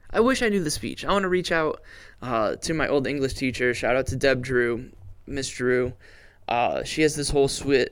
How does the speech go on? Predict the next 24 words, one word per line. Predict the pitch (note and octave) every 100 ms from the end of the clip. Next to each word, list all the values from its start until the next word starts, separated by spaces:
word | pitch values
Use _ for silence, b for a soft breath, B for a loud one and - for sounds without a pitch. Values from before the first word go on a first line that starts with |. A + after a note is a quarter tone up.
| -
uh, | A2+ A#2+ A2+
whole | C#3 C#3
speech | - C3+ C3 -
that | A#2+
we | B2+
would | A#2+
have, | A#2+ A2 A2 - B B B B
uh, | B2 A#2 A2 G#2+ A2 - - - -
before | C3+ C3 - B2+ B2 A#2+ A2 G2+ - _ _ _ - - -
drama | - C3 B2 A#2 A#2
productions. | G#2 A#2+ G2 - A2+ G#2+ A2 - B B B
And | D#3+
it |
was | D#3
something | A3 G#3
about, | F#3 E3 C#3+ B2+
like, | C3 A#2+ G#2+ - - - - - - - D3+
going | D3 D3
up | C3
to | B2+ A#2+
bat | B2 B2 E2
at | G#2+
softball. | - F#3 F3 - D#3+ D#3 D#3 - - b b b b -
Um, | C3 C3 B2 A#2+ A2+